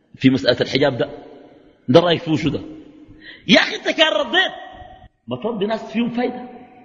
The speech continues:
ترد فرنسا، ترد فرنسا. قال بيسأل المخرج.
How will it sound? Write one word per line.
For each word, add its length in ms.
ترد 240
فرنسا، 400
ترد 240
فرنسا. 400
قال 140
بيسأل 340
المخرج. 460